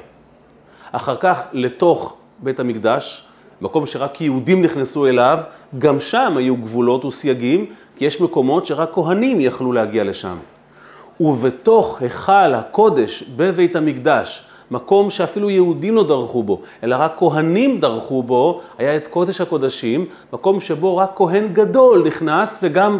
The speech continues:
פעם אחת בשנה. המקום השמור ביותר, הקדוש ביותר, הנשגב ביותר,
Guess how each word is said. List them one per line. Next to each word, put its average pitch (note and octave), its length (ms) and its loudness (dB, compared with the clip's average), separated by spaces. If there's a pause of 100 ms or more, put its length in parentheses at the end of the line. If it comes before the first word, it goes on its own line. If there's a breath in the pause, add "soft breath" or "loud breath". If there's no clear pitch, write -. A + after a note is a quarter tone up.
(100)
פעם G3 280 2
אחת C#3+ 340 -2
בשנה. G#2 380 -4 (1000)
המקום G3 320 0
השמור G3 560 0
ביותר, F3+ 340 2
הקדוש F3 500 0
ביותר, F3 380 0
הנשגב D3 480 0
ביותר, C#3 440 -2